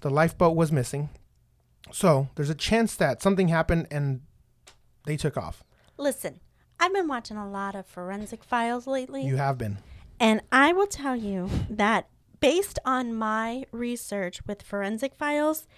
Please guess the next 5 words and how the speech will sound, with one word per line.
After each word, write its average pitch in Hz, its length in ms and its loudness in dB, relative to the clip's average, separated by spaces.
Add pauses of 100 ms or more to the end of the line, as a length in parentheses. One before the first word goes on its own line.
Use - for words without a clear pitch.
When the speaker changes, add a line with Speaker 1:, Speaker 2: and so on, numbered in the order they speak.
(380)
Speaker 2:
the 220 120 2
Canadians 220 1040 -4 (220)
absolutely 240 1400 -2 (300)
killed 247 520 -4
everyone. 156 500 -6